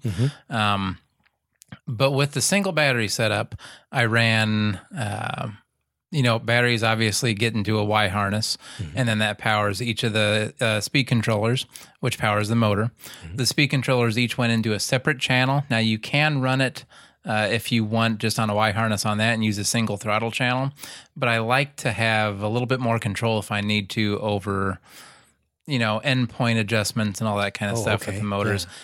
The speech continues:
Speaker 1: Yeah.
Speaker 2: Normally, you don't have to do anything, but I just like having a little bit of redundancy built in.
Speaker 1: Mm-hmm.
Speaker 2: Um,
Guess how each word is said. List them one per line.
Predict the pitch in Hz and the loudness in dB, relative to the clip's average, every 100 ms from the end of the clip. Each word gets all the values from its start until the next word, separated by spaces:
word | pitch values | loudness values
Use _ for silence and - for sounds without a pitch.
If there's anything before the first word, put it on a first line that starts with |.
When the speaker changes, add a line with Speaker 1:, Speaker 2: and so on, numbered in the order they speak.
| - | -10
Speaker 1:
Yeah. | 165 | -2
Speaker 2:
Normally, | 175 196 175 | 0 2 2
you | |
don't | 165 151 | 2 4
have | 147 | 2
to | 131 | 2
do | 127 | 2
anything, | 127 117 139 117 | 2 0 0 0
but | |
I | 110 | 0
just | 107 - | 0 -2
like | 117 110 - | 0 -2 0
having | 110 107 | 0 0
a | 104 | 0
little | 104 | 0
bit | 101 | 0
of | 101 | 0
redundancy | 95 101 101 95 113 | 0 2 2 0 -2
built | 101 104 - | 0 -2 0
in. | 107 107 127 - - - - 117 | 0 0 -2 -10 -18 -20 -12 -2
Speaker 1:
Mm-hmm. | |
Speaker 2:
Um, | 107 104 98 98 | 0 2 0 -4